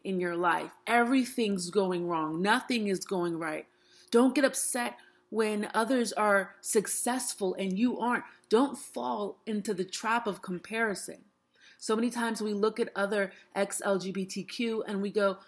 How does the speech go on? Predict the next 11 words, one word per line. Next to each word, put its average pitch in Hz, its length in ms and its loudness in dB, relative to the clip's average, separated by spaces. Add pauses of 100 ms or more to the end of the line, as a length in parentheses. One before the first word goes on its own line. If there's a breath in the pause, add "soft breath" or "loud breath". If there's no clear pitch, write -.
(140 loud breath)
"Man, 226 260 2
they, 226 180 -2 (140)
they're 202 180 4
already 220 240 2
getting 196 300 0
married. 196 460 -2
They're 233 200 2
already 202 320 2
dating. 214 540 -2 (320 loud breath)
You 208 100 -4
know, 196 260 -2